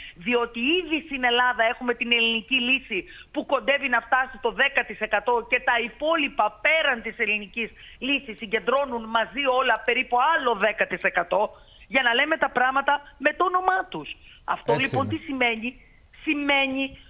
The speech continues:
Speaker 1: ότι έχουμε σχεδόν στην θέση της αντιπολίτευσης και με προσδοκία της αξιωματικής αντιπολίτευσης ακροδεξιούς σχηματισμούς, ακραίους δεξιούς, ακραίους συντηρητικούς,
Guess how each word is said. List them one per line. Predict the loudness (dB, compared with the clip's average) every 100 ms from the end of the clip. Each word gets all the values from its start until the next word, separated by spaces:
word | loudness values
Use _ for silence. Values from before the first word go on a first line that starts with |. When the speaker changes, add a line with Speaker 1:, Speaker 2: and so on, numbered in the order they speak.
| -20 -4
Speaker 1:
ότι | -2 -2 0
έχουμε | 0 0 -4 -6 0 0 0 -8 -20 -20 -20 -20 -18
σχεδόν | -6 0 0 2 2 2 -2 -8 -20 -20 -20 -8
στην | -4 -4 -4 0
θέση | 0 -2 -12
της | -12 -4
αντιπολίτευσης | -2 -2 -2 0 2 2 2 -2 -4 -10 -14 -10 -2
και | 0 2
με | -2 -2
προσδοκία | -4 -6 -4 -6 -6 -4 -2 -2
της | -4 -10
αξιωματικής | -8 -6 -6 -8 -12 -10
αντιπολίτευσης | -10 -6 -6 -4 -4 -6 -8 -12 -20 -20 -20 -20 -6
ακροδεξιούς | -4 -4 -8 -10 -14 -12 -10 -10 -12
σχηματισμούς, | -10 -10 -10 -12 -8 -6 -6 -8 -16 -20 -20 -20 -20 -6
ακραίους | -4 -2 0 2 0 -2
δεξιούς, | -8 -8 -10 -10 -6
ακραίους | -6 -2 0 0 -2
συντηρητικούς, | -10 -12 -12 -12 -8 -8